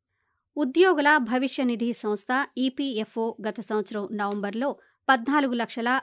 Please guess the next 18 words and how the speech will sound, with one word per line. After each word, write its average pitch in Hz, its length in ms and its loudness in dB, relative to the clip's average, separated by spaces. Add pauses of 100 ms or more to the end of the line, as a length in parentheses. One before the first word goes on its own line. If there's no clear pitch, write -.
అరవై 226 280 0
మూడు 214 240 -2
వేల 233 260 -2
మంది 226 280 0
సభ్యులను 208 520 -4
చేర్చుకుందని 202 680 -6 (400)
కేంద్ర 240 260 4
కార్మిక, 240 600 0 (100)
ఉపాధి 285 320 0
మంత్రిత్వ 214 460 -4
శాఖ 202 500 -8
తెలిపింది. 185 540 -4 (520)
అక్టోబరు 220 600 2
రెండు 214 220 -2
వేల 214 300 0
ఇరవై 277 240 2
నాలుగుతో 214 460 0
పోలిస్తే 208 580 -2